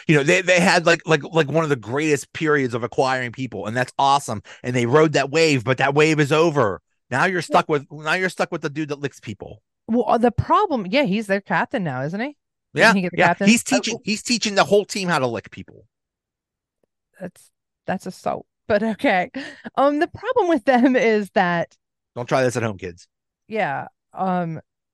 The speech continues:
Speaker 2: they had a lot of, I think, like, on the off season, they had problems with the cap space because they had people that they brought in, which was fantastic,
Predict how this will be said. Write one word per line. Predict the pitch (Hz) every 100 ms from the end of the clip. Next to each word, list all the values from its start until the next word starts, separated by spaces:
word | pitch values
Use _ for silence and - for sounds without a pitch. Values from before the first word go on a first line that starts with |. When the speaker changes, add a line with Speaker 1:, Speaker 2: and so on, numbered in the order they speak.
| _ _ _ _ _ _ 202
Speaker 2:
they | 226 311
had | 320 415
a | 320
lot | 196 190 202
of, | -
I | 208
think, | 269 339 320 _ _ _ _ _ _ _
like, | 180 190 190
on | 190 208 220
the | 240
off | 220 208
season, | - 147 143 147 165
they | 160 180
had | 196 247 220
problems | 165 143 147 165 202 _
with | 165 160 - _
the | 170 160 156 156 156 - _ _ _ _ _ _
cap | 269 302 -
space | - - 151 131 - - _ _ _ _ _
because | 196 - 269 285
they | 233
had | 190 262 370
people | - 214 196 190
that | 180
they | 165
brought | 151 196 202 175
in, | 254 294 185 180
which | 170
was | 170 -
fantastic, | 190 165 165 269 - 190